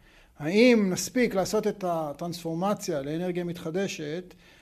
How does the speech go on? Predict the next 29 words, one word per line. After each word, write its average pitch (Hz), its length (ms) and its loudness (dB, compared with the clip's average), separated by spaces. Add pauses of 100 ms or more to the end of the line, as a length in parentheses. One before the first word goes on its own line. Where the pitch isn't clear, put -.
(140)
מספיק 226 420 -2
מהר, 220 560 6
או 254 480 2
שנוכה 202 880 4
שוק 233 280 2
על 208 120 2
ירך 196 380 2
על 180 80 -2
ידי 196 580 -2
התחממות 190 380 -6
גלובלית 240 580 2
עם 185 140 -6
כל 220 240 2
הבעיות 226 380 2
שלה, 202 320 2 (420)
עוד 185 160 0
לפני 220 260 4
שהספקנו 208 500 0
להשלים 185 560 -2
את 185 100 -4
המהלך? 160 420 -4 (100)
והטענה 175 480 -4
שלי 320 180 -2
בספר 233 640 -4 (640)
זה 170 200 -4
שהמועמדות 175 1000 -2
הטובות 220 380 -4
ביותר 214 300 -2
להאיץ 185 760 -2